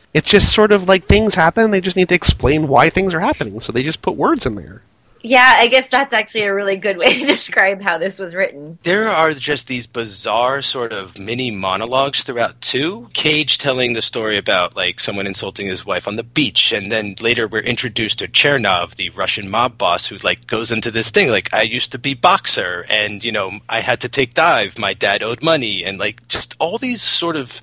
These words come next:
Speaker 3: weird moments of wannabe character development and stuff, but, like, again, I'm just, like, bursting <laughs> out, laughing out loud when he's like, "You know, I could have been boxer." I'm like, "Holy shit." And then he's gonna, like, Rocky box the guy. Like, he's gonna use the guy as a punching bag. <laughs> I'm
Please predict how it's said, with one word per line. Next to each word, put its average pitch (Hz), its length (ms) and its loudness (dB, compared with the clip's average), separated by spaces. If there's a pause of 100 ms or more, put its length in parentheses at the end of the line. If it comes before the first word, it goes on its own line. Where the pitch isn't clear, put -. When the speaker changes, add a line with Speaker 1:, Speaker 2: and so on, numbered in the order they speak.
Speaker 3:
weird 185 240 2 (280)
moments 123 640 0
of 110 280 -2
wannabe 139 420 2
character 131 480 -4
development 180 680 0
and 180 140 -4
stuff, - 540 2
but, 135 260 -2
like, 123 280 -2
again, 139 520 -2
I'm 127 180 -6
just, 135 240 -8
like, 104 300 -10
bursting 135 480 -4
<laughs> - 40 -6
out, - 240 -4
laughing 143 380 -2
out 127 160 0
loud 127 200 -2
when 113 100 -10
he's 120 180 -8
like, 117 260 -4 (160)
"You 139 100 -10
know, 147 220 -2
I 120 120 -2
could 151 220 -6
have 123 140 -6
been 127 160 -4
boxer." 131 540 0
I'm 123 140 -2
like, 113 180 -6
"Holy 98 420 -14
shit." - 380 -10
And 143 120 0
then 196 80 2
he's 220 160 0
gonna, 185 180 0
like, 135 180 -4 (120)
Rocky 123 540 -2
box 107 440 -4
the 110 120 -8
guy. 110 340 -6
Like, 120 140 -4
he's 151 180 -10
gonna 147 160 -4
use 135 400 -8
the 127 140 -10
guy 110 220 0
as 104 120 -8
a 101 60 -12
punching 104 420 -8
bag. 90 360 -6
<laughs> - 120 -6
I'm 196 60 2